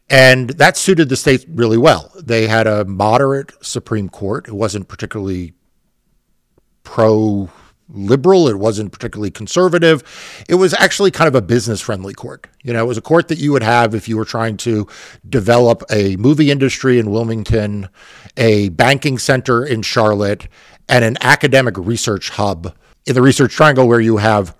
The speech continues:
Raleigh, Durham, Chapel Hill, and of course the, the three big research universities. But they changed that in twenty seventeen to force state Supreme Court justices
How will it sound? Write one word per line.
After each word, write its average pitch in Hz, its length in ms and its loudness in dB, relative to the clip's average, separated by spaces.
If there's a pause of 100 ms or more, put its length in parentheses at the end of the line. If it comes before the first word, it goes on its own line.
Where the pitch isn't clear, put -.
Raleigh, 120 340 4
Durham, 98 500 -4
Chapel 107 360 -6
Hill, 135 260 2
and 113 100 -8
of 98 120 -12
course 101 220 -4 (360)
the, 101 400 0
the 110 140 -6
three 117 300 -2
big 95 260 -6
research 131 480 -4
universities. 87 800 -10 (800)
But 175 120 2
they 165 120 2
changed 202 480 2
that 101 420 -4
in 123 160 -2
twenty 151 300 -2
seventeen 107 680 -2
to - 220 -8
force 165 680 -2 (120)
state - 500 -4
Supreme 120 340 -6
Court 139 320 -4
justices 127 800 -10